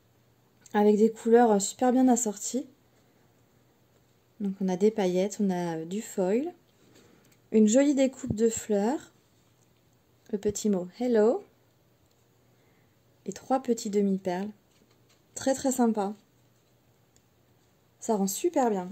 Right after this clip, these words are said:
Alors, je vais ouvrir. Alors, je lis son petit mot. Merci beaucoup, c'est très gentil.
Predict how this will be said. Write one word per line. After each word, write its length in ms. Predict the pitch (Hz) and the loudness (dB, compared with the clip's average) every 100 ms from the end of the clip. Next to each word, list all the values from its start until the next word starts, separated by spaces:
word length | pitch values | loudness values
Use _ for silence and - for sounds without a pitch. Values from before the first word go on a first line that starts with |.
| - | -10
Alors, 340 | 247 233 196 196 | -2 -2 -2 -4
je 100 | 214 | -8
vais 120 | 226 | -10
ouvrir. 280 | 226 247 269 302 320 311 - - _ _ _ _ - _ _ _ _ _ _ _ _ _ _ _ _ - _ _ _ _ | -12 -14 -12 -10 -10 -12 -14 -20 _ _ _ _ -20 _ _ _ _ _ _ _ _ _ _ _ _ -20 _ _ _ _
Alors, 240 | 285 277 226 | -2 0 2
je 80 | 247 | 0
lis 160 | 226 | -4
son 260 | - 339 330 | -8 -8 -8
petit 560 | 320 302 294 - 240 | -6 -8 -8 -14 -8
mot. 1080 | 233 233 233 240 302 330 370 370 370 370 370 381 370 _ _ _ _ _ _ _ _ _ _ _ _ _ _ _ _ _ | -6 -4 -4 -4 -2 -2 -2 -2 -4 -6 -8 -12 -18 _ _ _ _ _ _ _ _ _ _ _ _ _ _ _ _ _
Merci 380 | 208 226 247 359 | -8 -8 -2 -2
beaucoup, 540 | 269 254 - 254 254 | 0 -2 -4 -6 -6
c'est 100 | 320 | -6
très 200 | - 294 | -10 -12
gentil. 600 | 285 247 226 - 254 302 | -10 -10 -12 -10 -8 -8